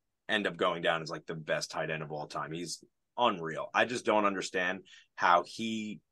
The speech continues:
yards after catch wise, I, it just seems every time he gets the ball, he goes an extra thirty. It's, it's wild.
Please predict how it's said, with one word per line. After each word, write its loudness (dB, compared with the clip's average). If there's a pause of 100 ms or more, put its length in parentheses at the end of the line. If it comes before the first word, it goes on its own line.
yards 6
after 2
catch 0
wise, 6 (960)
I, 4
it 2
just 4
seems 4
every 6
time 4
he 2
gets 4
the 0
ball, 6 (260)
he -8
goes 2
an -4
extra -4
thirty. -8
It's, -6
it's -8
wild. 6